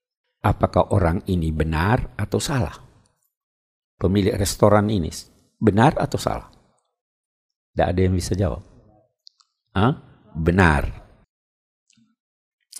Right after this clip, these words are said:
Kalau saya berpendapat salah.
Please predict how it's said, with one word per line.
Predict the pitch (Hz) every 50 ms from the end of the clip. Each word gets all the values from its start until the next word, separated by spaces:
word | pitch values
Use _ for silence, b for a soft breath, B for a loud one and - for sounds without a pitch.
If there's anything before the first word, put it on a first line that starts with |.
| B B B B
Kalau | - 92 101 98 95
saya | - 131 151 175 143
berpendapat | 107 - - - 95 87 80 73 73 - - 113 113 - - -
salah. | - - - - - - - 62 62 - - - - -